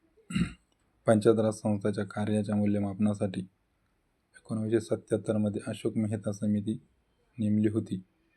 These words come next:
महाराष्ट्रातील सर्वात पहिली नगरपंचायत दापोली, जिल्हा सिंधुदुर्ग येथे स्थापन करण्यात आली.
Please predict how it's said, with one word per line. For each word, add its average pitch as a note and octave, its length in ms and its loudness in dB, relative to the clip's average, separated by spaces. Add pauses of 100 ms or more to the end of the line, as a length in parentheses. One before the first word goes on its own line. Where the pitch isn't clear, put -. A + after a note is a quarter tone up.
(640)
महाराष्ट्रातील G#2+ 560 -2
सर्वात G#2+ 420 0 (680)
पहिली A2+ 260 2
नगरपंचायत G#2 680 0 (640)
दापोली, G#2 500 2 (360)
जिल्हा G#2+ 260 4
सिंधुदुर्ग G#2 560 2
येथे G#2 260 0
स्थापन G#2 400 -4
करण्यात G2+ 360 -2
आली. G2 200 -2